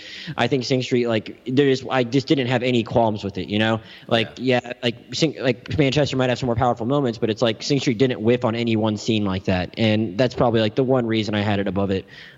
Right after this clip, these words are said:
Speaker 1: Um, what, what was your number three?
Speaker 2: Uh, Ten Cloverfield Lane.
Speaker 1: Okay. And it's interesting. I think I, I, I, you, the way you've talked about that movie since, without us actually doing a ranking, like, I had a feeling you'd have it pretty high. It's number twelve for me, um,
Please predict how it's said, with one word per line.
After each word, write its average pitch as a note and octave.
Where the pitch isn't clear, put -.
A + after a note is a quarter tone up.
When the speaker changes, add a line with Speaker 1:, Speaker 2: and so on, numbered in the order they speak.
Speaker 1:
Um, G#2+
what, C3+
what C#3
was C3+
your B2+
number A2
three? G2+
Speaker 2:
Uh, G2+
Ten G#2
Cloverfield E2+
Lane. C2+
Speaker 1:
Okay. D3
And C#3
it's D#3+
interesting. G#3
I C#3
think G3
I, E3
I, E3
I, F#3
you, F3
the F3+
way G#3+
you've A3
talked D#3+
about D3
that C3
movie C3
since, C#3
without C3+
us C3
actually C3
doing B2
a A2+
ranking, C3
like, B2
I D3+
had G#3
a F3
feeling E3
you'd C3
have B2
it A2
pretty A#2+
high. B2+
It's A#2
number E3
twelve C3+
for A2
me, A2+
um, A2